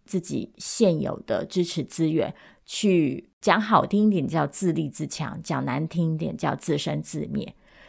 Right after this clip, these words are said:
就是如果你今天运气好，你有足够的资源，不管是具体的资本的资源，还是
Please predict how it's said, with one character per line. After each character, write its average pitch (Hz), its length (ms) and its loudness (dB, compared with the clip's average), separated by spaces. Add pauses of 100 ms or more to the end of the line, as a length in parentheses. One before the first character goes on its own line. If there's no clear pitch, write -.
就 202 120 6
是 202 100 6
如 185 120 6
果 180 160 2
你 147 100 -2
今 160 180 -2
天 165 160 2
运 190 200 4
气 202 160 -4
好， 160 340 -4
你 147 160 -4
有 156 180 -2
足 - 200 -4
够 175 160 2
的 - 100 -4
资 214 300 0
源， 180 340 2
不 170 160 -2
管 - 240 -6
是 160 320 0 (300)
具 233 200 4
体 165 200 -2
的 127 120 -4
资 104 240 -2
本 151 220 0
的 - 60 -10
资 - 240 -6
源， 151 180 -2
还 - 260 -8
是 170 320 2